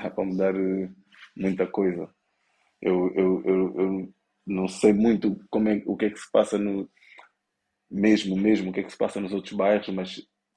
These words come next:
tenho a certeza e, e conheço, né, mas não tão a fundo como o bairro que eu vivia,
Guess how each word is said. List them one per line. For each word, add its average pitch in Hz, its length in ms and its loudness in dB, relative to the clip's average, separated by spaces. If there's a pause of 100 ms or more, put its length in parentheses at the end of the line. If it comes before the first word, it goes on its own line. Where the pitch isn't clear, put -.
tenho 92 240 -4
a 90 60 -10
certeza 101 420 -2
e, 85 140 -6 (220)
e 92 80 -12
conheço, 90 540 -6
né, 95 120 -2
mas 90 180 -6
não 92 160 -4
tão 92 140 -2
a 90 100 -8
fundo 92 200 -4
como 85 240 -4
o - 60 -8
bairro 92 300 -2
que - 60 -8
eu 80 40 -6
vivia, 95 440 -2